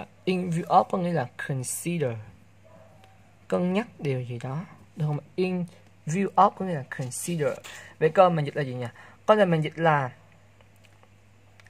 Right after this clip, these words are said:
cái ông thị trưởng đã thất bại, đúng không ạ? Trong việc thực hiện cái lời hứa của mình.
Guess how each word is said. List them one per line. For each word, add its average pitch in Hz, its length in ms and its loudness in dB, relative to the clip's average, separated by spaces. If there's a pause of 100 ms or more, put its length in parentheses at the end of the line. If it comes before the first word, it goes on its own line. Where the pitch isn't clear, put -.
(360)
cái - 100 8
ông 220 220 6
thị 147 260 -2
trưởng 156 380 -4 (120)
đã 147 160 2
thất - 300 -4
bại, 120 300 2 (160)
đúng 208 180 -2
không 156 120 2
ạ? - 60 -4 (120)
Trong 196 200 4
việc 147 260 -4
thực 165 220 -4
hiện 151 180 -4
cái 202 140 0
lời 147 240 2
hứa 196 200 2
của 254 100 -4
mình. 131 280 0